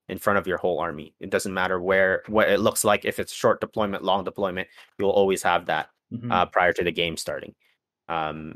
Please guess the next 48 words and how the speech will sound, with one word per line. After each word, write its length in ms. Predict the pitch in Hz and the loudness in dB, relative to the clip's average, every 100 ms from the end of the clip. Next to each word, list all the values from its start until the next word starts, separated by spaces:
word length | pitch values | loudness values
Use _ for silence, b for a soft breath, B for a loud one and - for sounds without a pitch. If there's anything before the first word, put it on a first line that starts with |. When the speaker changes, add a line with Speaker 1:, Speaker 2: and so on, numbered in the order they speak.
| - | -6
Speaker 1:
and 120 | 101 | 0
then 120 | 104 | 2
Mork's 240 | 107 117 - | 4 2 4
Eye 160 | 101 | 2
Pebble 280 | 101 95 98 | 2 2 4
is 100 | 90 | 2
a 40 | 92 | 2
five 300 | - 87 87 | 2 2 2
up 140 | - | -2
ward 180 | 98 90 | -4 -4
against 240 | 87 82 | -6 -8
shooting, 400 | - 156 170 170 - _ | -2 2 2 -2 -12 _
and 140 | 92 | -10
so 420 | - 95 87 80 - | -2 0 0 -2 -4
that 200 | 104 92 | -2 0
benefits 480 | 98 95 95 - - | 0 0 -2 -4 -2
allies 420 | 101 98 90 90 87 | 2 4 4 0 -2
as 140 | - | 0
well. 340 | 110 143 160 _ | 4 4 0 _
Uh, 80 | 92 | -8
so 140 | - 90 | -6 -2
Kragnos 400 | 98 95 87 - | 0 0 -2 -6
gets 160 | 87 | -6
a 60 | 87 | -4
five 240 | 87 87 | -4 -2
up 180 | 87 - | -4 -6
ward 220 | 82 82 | -8 -6
against 180 | 78 80 | -8 -12
shooting, 320 | - 82 - | -14 -16 -18
so 200 | - 80 | -14 -12
he's 140 | - 113 | -8 -8
Speaker 2:
Yep. 80 | 90 | -8
Speaker 1:
incredibly 360 | 95 82 - | -8 -8 -8
hard 160 | - 87 | -8 -8
to 40 | - | -8
take 220 | 87 - | -10 -8
down 160 | 85 | -10
for 120 | - 90 | -10 -6
that 200 | 82 - | -6 -6
one 140 | 92 | -6
turn. 260 | - 175 202 _ _ _ _ _ _ _ - | 0 0 0 _ _ _ _ _ _ _ -4
And 140 | 123 | 2
so 160 | 156 135 | 6 6
that's 320 | 143 156 - | 6 4 0
kind 180 | - 160 | 2 4
of, 160 | 131 135 | 6 6
uh, 420 | 123 117 113 104 - _ _ _ | 8 8 6 2 -4 _ _ _
uh, 40 | - | -4